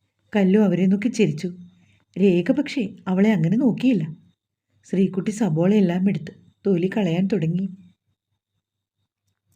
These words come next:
രാജു കുഞ്ഞിനെ ഓർക്കാനും കയറി. "കല്ലു, കണ്ണിനി കാപ്പി കൊണ്ടുപോയി കൊടുക്ക് മോളെ." ശോഭ പറഞ്ഞപ്പോൾ അവൾ വേഗം കാപ്പിയെടുത്ത് കണ്ണൻ്റെ അടുത്തേക്ക് പോയി.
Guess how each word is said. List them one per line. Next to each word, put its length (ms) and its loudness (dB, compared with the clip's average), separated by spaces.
രാജു 380 2
കുഞ്ഞിനെ 360 0
ഓർക്കാനും 420 -2
കയറി. 240 -4
"കല്ലു, 260 2
കണ്ണിനി 400 0
കാപ്പി 360 -4
കൊണ്ടുപോയി 280 2
കൊടുക്ക് 280 0
മോളെ." 260 2
ശോഭ 340 -2
പറഞ്ഞപ്പോൾ 500 -4
അവൾ 180 0
വേഗം 380 -2
കാപ്പിയെടുത്ത് 580 -6
കണ്ണൻ്റെ 340 0
അടുത്തേക്ക് 360 -2
പോയി. 220 -8